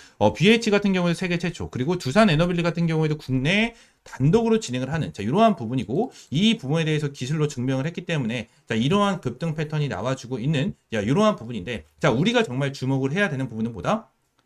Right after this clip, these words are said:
이 국내 최초, 세계 최초에 대한 이러한 타이틀이다라는 겁니다. 지금 당장 이러한 부분 같은 경우에는 아직까지도 반복이 되고 있는 부분 중에 하나고요.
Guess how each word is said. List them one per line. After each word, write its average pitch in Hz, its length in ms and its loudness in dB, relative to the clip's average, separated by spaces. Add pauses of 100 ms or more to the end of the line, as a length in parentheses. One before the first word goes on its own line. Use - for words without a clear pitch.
(100)
이 214 300 2 (360)
국내 180 520 4
최초, 170 400 -4 (240)
세계 240 440 4
최초에 214 380 2
대한 185 500 4
이러한 123 420 0 (320)
타이틀이다라는 185 960 0
겁니다. 87 440 -12 (260)
지금 180 260 4
당장 202 220 6
이러한 196 320 6
부분 190 240 0
같은 180 240 0
경우에는 165 280 0
아직까지도 170 580 -2
반복이 117 300 -2
되고 104 320 -4
있는 147 460 4
부분 131 240 0
중에 123 140 -6
하나고요. 139 480 -4